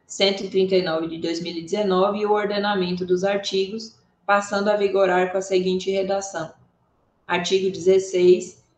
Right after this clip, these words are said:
Fica revogada a Resolução Consune número quatro, de treze de novembro de dois mil e quatorze, que regulamenta o pagamento da gratificação por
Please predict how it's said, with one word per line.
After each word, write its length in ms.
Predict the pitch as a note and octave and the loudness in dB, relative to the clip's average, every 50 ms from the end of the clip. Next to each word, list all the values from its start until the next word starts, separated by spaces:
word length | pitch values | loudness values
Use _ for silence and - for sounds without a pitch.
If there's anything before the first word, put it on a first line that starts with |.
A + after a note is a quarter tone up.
| _ _ - | _ _ -6
Fica 240 | - G#3+ A3 - G#3+ | -6 -4 0 0 2
revogada 680 | G#3+ G#3+ G#3 G3+ G#3 G#3 G3+ F#3+ F#3+ G3+ G#3+ G#3 G#3+ | 4 4 2 4 4 4 4 4 6 4 4 4 2
a 40 | G#3 | 0
Resolução 640 | G#3 G3 F#3+ F#3 F#3 F#3 F#3 F3+ - F#3+ F#3 F#3 F3+ | 2 2 2 4 4 2 2 0 -2 -4 -4 -2 -2
Consune 500 | F#3 F3+ F3+ - - F3 E3+ E3+ E3+ E3+ | -2 -4 -4 -6 -8 -10 -10 -10 -10 -10
número 360 | E3+ F3 F3 E3+ F3 F3 - | -10 -8 -4 -4 -6 -6 -2
quatro, 360 | - F3 F#3 G3 F#3+ - G3 | 0 2 2 2 2 0 -4
de 120 | F3+ F3+ | -4 -4
treze 360 | F3+ - F#3 F#3 F#3+ F#3+ F#3+ F#3 | -4 0 4 6 6 6 4 2
de 140 | F#3 F#3 | 0 -2
novembro 540 | F3+ E3+ E3+ E3+ E3+ E3 E3 E3 D#3+ D#3+ E3 | -2 -2 -6 -6 -6 -6 -8 -8 -8 -8 -10
de 120 | D#3+ E3 E3 | -12 -12 -8
dois 220 | E3 E3 E3 E3 | -6 -6 -6 -6
mil 140 | D#3+ D#3+ - | -6 -10 -10
e 40 | - | -6
quatorze, 680 | - F3+ F#3+ - - F#3 F#3 F#3+ G3 F#3+ - - - - _ _ _ _ _ _ | -4 -4 -4 0 4 6 8 8 6 4 0 -8 -14 -16 _ _ _ _ _ _
que 120 | _ - G#3+ | _ -2 2
regulamenta 720 | A#3 A3 G#3+ G#3 G#3+ G#3 G#3 G#3 G3+ F#3 F#3 F#3+ G3 F#3+ G#3+ | 2 4 4 4 4 6 6 6 6 6 4 2 0 0 -2
o 60 | - | 0
pagamento 560 | - G3+ G3 F#3+ G3 F#3 F#3 F3+ F#3+ F#3 F#3+ | 0 2 2 2 2 2 2 0 0 -2 -2
da 100 | F#3+ F#3 | -2 -2
gratificação 840 | F3+ F3+ F3+ F#3 F3+ - - - - - F#3 F#3 - - F3 F3+ F3+ | 0 0 0 0 -2 -4 -12 -8 -4 -4 -4 -4 -4 -4 -4 -4 0
por 320 | F3+ F#3 F#3 F#3 F#3 F#3 | 0 2 2 0 -2 -6